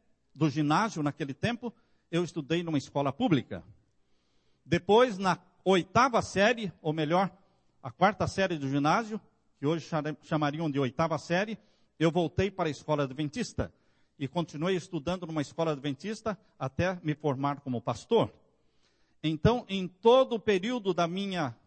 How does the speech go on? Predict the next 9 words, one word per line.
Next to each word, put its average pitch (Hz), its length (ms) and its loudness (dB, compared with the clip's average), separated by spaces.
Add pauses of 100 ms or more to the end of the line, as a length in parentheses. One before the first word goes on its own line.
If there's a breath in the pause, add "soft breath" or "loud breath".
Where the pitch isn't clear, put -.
(120)
vida, 156 560 -4 (320 soft breath)
eu 208 200 4
estudei 196 460 -2
três 226 500 2
anos 233 300 -2
em 202 80 -6
escolas 202 460 -2
públicas. 214 680 -6 (680)
Pergunto, 190 600 0